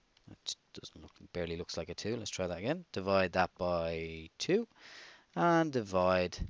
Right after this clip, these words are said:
that by two. So that means that x must be greater than or equal, and you can just write it as a fraction, seven over two, seven over two,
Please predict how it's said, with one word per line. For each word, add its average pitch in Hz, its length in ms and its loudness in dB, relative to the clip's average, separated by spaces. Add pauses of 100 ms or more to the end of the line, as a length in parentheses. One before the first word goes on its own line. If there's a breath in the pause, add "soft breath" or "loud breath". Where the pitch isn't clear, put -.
(340)
that - 180 4
by 85 140 0
two. 82 300 -4 (580 loud breath)
So - 140 2
that - 120 6
means 92 340 2
that 95 200 4 (100)
x - 640 6 (440 soft breath)
must 95 220 -8
be 92 220 -4 (140)
greater 139 300 4
than 107 340 6
or 98 180 2
equal, 95 420 0 (320 loud breath)
and 98 100 -4
you 92 100 -4
can 95 160 -4
just 156 240 0
write 98 160 4
it 90 80 -2
as 110 180 0
a 92 40 -4
fraction, 92 600 0 (560)
seven 113 440 6
over 90 280 0
two, 101 420 0 (3000 soft breath)
seven 127 460 2
over 92 300 2
two, 139 460 6